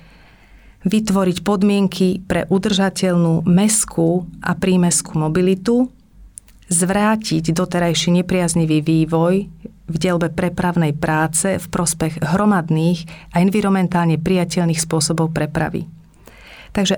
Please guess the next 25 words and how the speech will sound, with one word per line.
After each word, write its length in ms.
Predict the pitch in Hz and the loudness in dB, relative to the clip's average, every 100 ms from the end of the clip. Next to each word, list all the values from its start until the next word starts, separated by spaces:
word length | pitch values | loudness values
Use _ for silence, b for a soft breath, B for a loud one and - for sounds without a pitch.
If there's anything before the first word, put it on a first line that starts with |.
| 185 | 2
áno, 480 | 185 185 202 226 240 | 4 4 4 2 0
takisto 400 | 202 190 202 - | 0 0 0 0
aktivity 800 | 180 180 202 190 185 202 208 214 B B B | -2 -2 0 0 0 0 0 0 B B B
budú 240 | 196 180 | 0 0
pokračovať 1040 | 165 202 208 208 202 180 170 180 190 - - - | -2 -4 -2 -4 -2 -2 2 0 -2 -8 -16 -2
na 160 | 175 165 | -2 0
projekty, 800 | 180 180 185 185 202 202 208 214 | 0 0 -2 -2 0 2 0 -4
ktoré 400 | - - 175 160 | -8 -2 0 0
sme 160 | 170 170 | 0 0
implementovali 640 | 175 175 170 160 170 160 160 | 2 0 0 0 -2 -2 -4
v 80 | |
súčasnom 480 | - 170 170 - 196 | -4 -4 -2 -2 0
programovom 560 | 190 196 196 196 196 196 | 0 -2 0 2 2 2
období. 560 | 190 202 196 220 247 - B B B B B B B B B B B - - | 0 0 2 4 2 -2 B B B B B B B B B B B -20 -4
A 240 | 180 180 - - - - - - | -2 -2 -6 -20 -20 -20 -20 -4
ak 240 | 175 - | -4 0
môžem, 320 | 190 190 190 185 | 0 2 0 2
tiež 160 | 185 | 0
by 80 | 180 | 0
som 160 | - 202 | 0 0
rada 160 | 196 | 0
spomenula 720 | 196 - 202 196 196 196 202 | -2 0 0 2 2 2 2
nejaké 400 | 190 180 165 165 | 2 2 0 -2
úspešné 560 | - 160 196 - 202 196 | 0 0 0 0 0 0
projekty. 720 | 202 202 202 - 214 220 247 | -2 -2 -4 -2 2 4 2